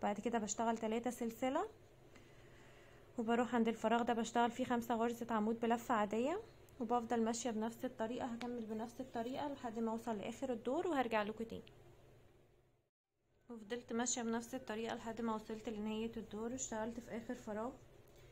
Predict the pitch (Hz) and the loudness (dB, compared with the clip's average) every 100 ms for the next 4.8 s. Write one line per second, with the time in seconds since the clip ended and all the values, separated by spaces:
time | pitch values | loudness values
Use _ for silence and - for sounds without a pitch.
0 | - - - 196 220 226 233 202 - 226 | -20 -18 -8 -4 -2 -4 -4 -8 -6 -6
1 | 233 240 233 226 202 - 208 233 233 220 | -2 -4 -2 -4 -4 -6 -4 -2 -2 -2
2 | 233 226 240 220 208 214 277 - - - | -2 -4 -4 -2 -2 -2 -4 -6 -18 -20
3 | - - - - - 214 226 233 226 226 | -20 -20 -20 -16 -12 -6 0 2 2 0
4 | - 302 370 233 185 220 240 320 | -2 -4 -4 -6 -4 -2 -2 -2